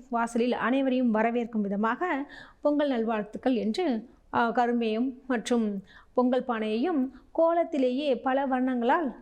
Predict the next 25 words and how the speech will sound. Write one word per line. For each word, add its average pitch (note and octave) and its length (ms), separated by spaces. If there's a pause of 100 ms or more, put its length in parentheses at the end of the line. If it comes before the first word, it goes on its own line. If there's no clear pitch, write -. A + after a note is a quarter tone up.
(120)
அதை A#3 360
நிறைத்து A3+ 420
காட்டுவார்கள். F3+ 600 (340)
அடுத்த F#4+ 340
நாள் D#4+ 200
எது B3 240 (160)
என்று B3 280
பார்த்தீர்கள் A3+ 300
என்றால், A3+ 360
மாட்டு C4+ 560 (380)
பொங்கல் A3+ 300
என்று G3+ 180
சொல்வார்கள். G3+ 500 (220)
மாட்டிற்கு E4 600
என்ன, C#4+ 320
அப்படி D4+ 340
என்ன C#4+ 260
ஒரு, G#3+ 320 (360)
அ, A3+ 60
பங்கு A#3 340
உள்ளது A3 280
என்று G#3 220
பார்த்தீர்கள் G#3+ 360
என்றால், C4 340 (540)
இன்று D#4 640